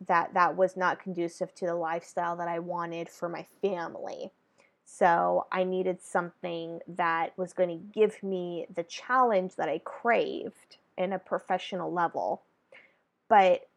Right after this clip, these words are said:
gave me the ability to also be with my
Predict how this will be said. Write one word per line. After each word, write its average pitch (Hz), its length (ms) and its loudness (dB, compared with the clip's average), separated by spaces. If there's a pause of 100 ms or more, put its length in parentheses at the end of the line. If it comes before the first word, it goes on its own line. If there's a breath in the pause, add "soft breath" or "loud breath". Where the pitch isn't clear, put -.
(500)
gave 190 300 4
me 190 200 -2
the 170 380 -4
ability 175 800 2
to - 160 -4
also 170 640 -2 (160)
be 175 180 -6
with 170 260 -6
my - 160 -14